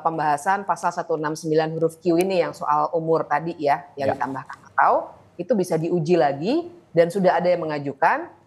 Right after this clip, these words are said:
Speaker 1: itu bisa saja dipercepat. Jadi ketidakpastian, faktor ketidakpastian memang tetap ada.
Speaker 2: Hmm.
Speaker 1: Karena itu juga mereka sudah membuat, eh, kebijakan bahwa, maksud saya M K M K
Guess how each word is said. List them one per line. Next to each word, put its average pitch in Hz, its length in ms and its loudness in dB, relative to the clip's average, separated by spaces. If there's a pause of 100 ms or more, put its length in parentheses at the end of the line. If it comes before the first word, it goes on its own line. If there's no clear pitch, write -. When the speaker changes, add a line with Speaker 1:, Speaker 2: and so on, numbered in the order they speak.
(140)
Speaker 1:
itu 208 160 -2
bisa 175 240 0
saja 160 240 -2
dipercepat. - 640 -4
Jadi 220 240 -2 (480)
ketidakpastian, 220 880 0
faktor 233 400 -2
ketidakpastian 208 720 -2
memang 247 320 -2
tetap - 320 -2
ada. 156 400 -4 (240)
Speaker 2:
Hmm. 113 160 -2
Speaker 1:
Karena 180 240 0
itu 165 160 -4
juga 240 560 2
mereka 165 320 0
sudah 160 400 0
membuat, 147 720 0 (400)
eh, 143 160 2
kebijakan 156 640 0
bahwa, 147 400 2
maksud 160 160 -12
saya 156 240 0
M 170 80 -2
K 165 80 -4 (160)
M 175 80 -6
K 190 240 0